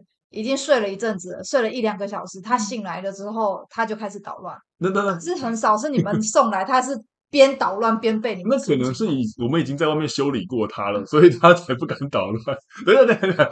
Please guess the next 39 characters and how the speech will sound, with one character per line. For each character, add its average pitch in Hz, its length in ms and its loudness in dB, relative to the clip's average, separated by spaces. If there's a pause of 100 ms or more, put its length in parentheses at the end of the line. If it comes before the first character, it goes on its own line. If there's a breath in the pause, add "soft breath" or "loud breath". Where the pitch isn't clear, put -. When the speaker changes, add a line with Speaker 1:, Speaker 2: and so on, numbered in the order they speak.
(200 loud breath)
Speaker 2:
这 330 140 4
个 240 100 8
是 226 80 2
乱 214 240 6
讲 135 160 2
的， 120 80 0
我 123 60 0
先 202 120 0
跟 202 100 4
大 185 80 6
家 185 160 6
说 175 180 2
真 170 120 4
的， 147 100 2
这 220 120 4
个 190 80 6
真 190 80 4
的 - 100 4
是 170 60 2
乱 170 100 8
讲。 247 200 8 (160)
Speaker 1:
北 127 60 -2
斗。 117 60 -4 (420 loud breath)
Speaker 2:
我 165 40 6
们 208 180 6
消 262 140 8
防 226 160 6
队 220 80 8
不 190 80 -2
会 175 160 6
做 180 140 4
这 170 80 4
种 120 100 2
事， 135 160 -2
这 151 100 -2
个 185 80 4
是 165 100 2
乱 151 300 2
讲。 98 160 -6